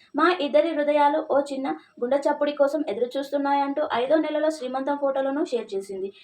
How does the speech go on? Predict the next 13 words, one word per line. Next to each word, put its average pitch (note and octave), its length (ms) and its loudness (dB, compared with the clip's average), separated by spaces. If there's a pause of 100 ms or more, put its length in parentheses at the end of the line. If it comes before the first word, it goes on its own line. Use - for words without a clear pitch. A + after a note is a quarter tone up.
(140)
ఇది G4+ 260 2
చూసిన G4 260 2
చాలా D4+ 360 4
మంది D4+ 320 0
"మమ్మల్ని C#4+ 420 -2
ఎందుకు C4 260 -4
పిలవలేదు C4+ 480 0
అక్క?" A3+ 280 -6 (380)
అని E4 140 4
కామెంట్స్ C4+ 560 -2
చేస్తున్నారు. G3 500 -4
దీనితో F#4 380 0
శివజ్యోతి D4 580 0